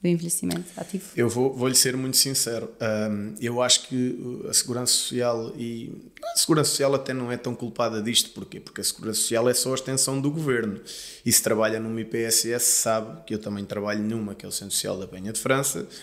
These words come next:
Speaker 2: sabe que nós, eh, temos em parte, substituímos em parte aquilo que são os deveres do, do Estado. Ahm, e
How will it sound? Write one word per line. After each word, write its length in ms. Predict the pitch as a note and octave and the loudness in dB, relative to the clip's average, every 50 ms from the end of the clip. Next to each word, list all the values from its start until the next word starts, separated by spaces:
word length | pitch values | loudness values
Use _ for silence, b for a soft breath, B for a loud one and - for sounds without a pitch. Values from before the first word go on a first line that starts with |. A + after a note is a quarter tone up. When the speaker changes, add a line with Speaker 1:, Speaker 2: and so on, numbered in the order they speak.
| B B B B B - - | B B B B B 2 4
Speaker 2:
sabe 500 | - - - B2 A#2+ A#2+ A#2 B2 C3+ C3+ - | 6 6 6 6 6 4 0 -4 -8 -8 -4
que 80 | - | 0
nós, 480 | C#3 C3+ B2+ B2 B2 B2 C3 B2+ - - - | 0 2 2 2 2 0 2 2 0 0 0
eh, 640 | A2+ A2+ - G#1+ - - - - - - - - - - - - - - | -2 -4 -4 -4 -6 -6 -8 -8 -10 -10 -10 -10 -12 -10 -12 -12 -12 -4
temos 360 | - A2 A2 A2+ G#2+ G2 G#2+ | -2 0 0 2 2 2 2
em 160 | A#2+ A#2+ A#2 A2 | 2 2 0 0
parte, 420 | - - A#2+ A#2 A#2 A#2 - - | 0 2 2 2 2 0 -2 -2
substituímos 640 | - - G#2+ - - A#2 - - B2 A#2 A2 F#2+ A2 | -2 -2 -2 -4 -4 -4 -2 0 0 0 0 0 0
em 140 | A#2+ A#2 A2+ | 0 -2 -2
parte 560 | - - A#2 A#2 A#2 - - - - C3 C3 | 0 2 2 2 2 -2 -6 -6 -4 -2 -2
aquilo 320 | B2+ B2+ - C3+ C3 B2 | -2 -2 -2 0 0 0
que 120 | B2 - - | 2 4 6
são 400 | - - B2+ B2 B2+ B2+ C3+ C3+ B B B B B B B | 6 6 6 4 2 0 -4 -8 B B B B B B B
os 160 | B2+ B2 A2 | 4 4 4
deveres 460 | G2 G#2+ G2 G#2+ A#2+ A#2+ A2+ A2+ A2+ G#2 | 4 2 0 2 2 0 0 -2 -4 -4
do, 340 | - B2 B2 B2 B2 B2 | -4 -4 -2 -2 -4 -4
do 100 | B2 B2 | -2 2
Estado. 480 | D3 - - - - G#2 G2 F2+ - - B B B B B B B B B - | 4 4 4 4 2 2 0 -2 -8 -14 B B B B B B B B B 0
Ahm, 760 | - B2 B2 A#2+ A#2+ A#2+ A#2+ A#2 A#2+ A#2 A#2 A#2 A#2 A2+ - - - - _ _ | 4 4 6 6 4 2 0 -2 -4 -6 -6 -8 -8 -10 -12 -14 -16 -20 _ _
e 480 | D3 D3+ D3+ D#3+ D#3+ D#3 D3+ D3+ - | 4 4 4 4 2 0 -2 -4 -6